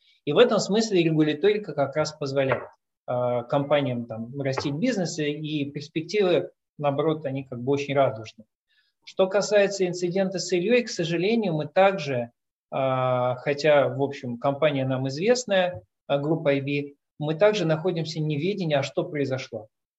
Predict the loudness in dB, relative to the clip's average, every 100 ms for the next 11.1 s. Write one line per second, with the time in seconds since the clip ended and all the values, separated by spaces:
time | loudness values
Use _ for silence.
0 | _ _ _ -2 0 0 -2 -2 -6 -2
1 | -2 0 -2 -2 -4 -2 -4 -2 -2 2
2 | 2 0 0 0 2 2 -2 -6 -4 0
3 | 2 0 -2 -4 -4 -4 2 4 4 2
4 | -2 2 2 2 -2 -8 -10 -10 -8 -8
5 | -6 -6 -8 -8 -6 -6 -8 -6 -4 -2
6 | -2 2 2 0 _ _ _ _ -2 2
7 | 2 2 2 2 0 -2 0 0 -2 -4
8 | -4 -4 -2 -2 2 2 2 0 -4 -6
9 | -10 -6 -4 -2 -6 -10 -8 -4 -2 -2
10 | -4 -6 -6 -6 -8 -6 -2 0 0 -2